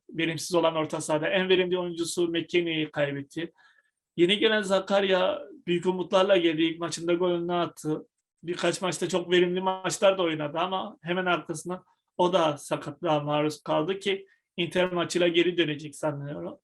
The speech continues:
Şu an şampiyonluk iddiasından bahsedebiliyoruz ama dördüncü bitirmesi bile Juventus'ta hiçbir taraftarı şaşırtmaz. Ve şampiyonluk gelirse Allegri'nin ayaklarını öpeler. Gelmese de zaten bu seneyi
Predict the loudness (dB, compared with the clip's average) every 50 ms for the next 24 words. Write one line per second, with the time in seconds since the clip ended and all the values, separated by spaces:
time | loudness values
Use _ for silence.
0 | _ _ _ -16 -6 0 2 2 2 2 -2 -6 -12 -14 -12 -6 -2 -2 -2 -2
1 | 0 -2 -2 0 0 -4 -6 -6 -10 -18 _ -6 -2 -2 0 2 2 4 4 2
2 | 2 -2 -2 -2 0 0 4 4 4 4 2 0 -4 0 0 0 0 0 -2 -2
3 | 0 0 0 0 0 -2 -12 -14 _ _ _ _ _ _ _ _ -2 0 0 0
4 | 0 0 -2 -4 -4 -6 -4 0 0 2 2 2 0 0 0 0 2 4 4 4
5 | 4 4 2 0 -2 -6 -10 -8 -4 -2 -2 -2 -2 -6 -8 -6 0 2 4 4
6 | 4 2 0 -4 -4 -2 -2 -4 -4 -8 -12 -14 _ -4 0 2 2 2 2 2
7 | 0 0 2 4 4 4 4 4 0 -2 -2 -2 2 2 2 2 4 2 2 2
8 | 0 -2 -2 -2 0 0 0 0 -2 -2 -2 -4 -4 -4 0 2 2 4 6 4
9 | 4 4 4 2 2 2 2 2 0 2 0 0 2 0 -2 -4 -4 -4 -4 -4
10 | -4 -2 0 0 0 0 -2 -6 -6 -6 -4 -4 -2 0 0 0 2 2 2 2
11 | 2 -2 -2 -2 -6 -4 -4 -2 -2 -2 -4 -4 -6 -10